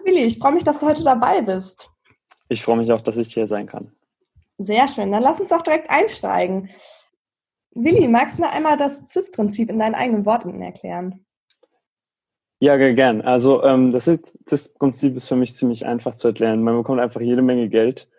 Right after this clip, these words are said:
Speaker 2: für einen Jugendlichen und, äh, mit dem Geld kann man dann so ziemlich alles machen, was man machen will. Man hat natürlich noch ein bisschen was, äh, zu erfüllen, so ein bisschen Frameworks, also Richtlinien von der Stiftung. Aber am Ende des Tages kannst du dann eine richtig coole Reise unternehmen,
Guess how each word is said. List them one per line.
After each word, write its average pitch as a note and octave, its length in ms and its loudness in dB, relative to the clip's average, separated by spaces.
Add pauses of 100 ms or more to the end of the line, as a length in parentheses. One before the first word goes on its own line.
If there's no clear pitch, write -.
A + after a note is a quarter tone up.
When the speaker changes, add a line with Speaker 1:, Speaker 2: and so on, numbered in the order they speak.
(140)
Speaker 2:
für A#2+ 100 0
einen B2+ 120 4
Jugendlichen C#3 680 -2 (400)
und, A#2+ 440 2
äh, A#2+ 200 4
mit A#2+ 200 -2
dem A#2+ 120 -2
Geld A#2+ 180 2
kann B2+ 100 -6
man A#2+ 100 -2
dann A#2 160 -2
so A#2 300 -4
ziemlich B2+ 400 -2
alles A#2+ 240 2
machen, A#2 180 -6
was A2+ 160 -4
man A2+ 220 -2
machen G#2+ 360 -6
will. A#2+ 300 2 (240)
Man B2 100 -2
hat B2 140 2
natürlich C3 400 -4
noch B2+ 100 -2
ein A#2+ 60 -6
bisschen A#2+ 300 -4
was, A#2 260 -4
äh, G#2+ 300 -2 (240)
zu - 100 -4
erfüllen, C3+ 460 0
so A#2 80 -6
ein A2 100 -4
bisschen G#2+ 240 -10
Frameworks, B2+ 720 0 (220)
also G#2 400 -2
Richtlinien B2 460 0
von A2 180 -8
der G#2+ 80 -4
Stiftung. E3 520 0 (380)
Aber A#2 200 2
am A#2 100 4
Ende C3 260 4
des C3 140 0
Tages B2+ 320 2
kannst A#2+ 180 0
du B2 60 -2
dann A#2 300 2
eine A2 280 -2
richtig B2+ 220 -4
coole A#2 200 2
Reise A2 280 2
unternehmen, A2+ 500 -4